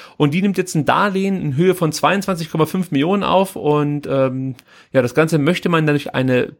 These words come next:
Pachterhöhung refinanzieren und hier kommt zum ersten Mal der V F B ins Spiel. Denn der V F B zahlt zurzeit fünf Komma zwei Millionen Euro Pacht für das Neckarstadion. Und nach der Erhöhung soll der V F B sechs Komma zwei Millionen Euro Pacht zahlen.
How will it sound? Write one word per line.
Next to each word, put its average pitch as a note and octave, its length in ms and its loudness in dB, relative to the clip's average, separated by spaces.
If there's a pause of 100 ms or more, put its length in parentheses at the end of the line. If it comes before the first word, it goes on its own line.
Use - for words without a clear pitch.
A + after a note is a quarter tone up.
Pachterhöhung C3+ 960 0 (140)
refinanzieren D#3 920 0 (380)
und C3+ 80 -2
hier D#3+ 80 4
kommt E3 180 0
zum D#3+ 120 -4
ersten C#3+ 240 0
Mal D3 100 4
der C#3 100 4
V C3 180 2
F A#2+ 120 -4
B G3+ 100 0
ins F#3 120 -2
Spiel. D#3+ 320 -2 (920)
Denn C#3+ 280 4 (100)
der C3+ 100 4
V D3+ 140 2
F D3 100 -4
B G3+ 200 -4
zahlt D#3+ 260 -2
zurzeit D#3+ 520 -4 (420)
fünf C4 260 2
Komma F#3 320 2
zwei F#3 300 2
Millionen F3+ 400 2
Euro D#3 260 2
Pacht - 640 -4
für - 180 -2
das - 360 -4
Neckarstadion. A#2+ 800 -2 (500)
Und C#3 220 0
nach E3 180 2
der G3 140 0
Erhöhung F3+ 600 2
soll D3 140 -2
der D#3 120 0
V D3+ 180 0
F D3+ 100 -6
B C#3+ 140 2
sechs D#3 340 -4
Komma D#3 240 2
zwei D3+ 400 2
Millionen A#2+ 400 2
Euro A2+ 240 -6
Pacht - 340 -8
zahlen. D3+ 440 0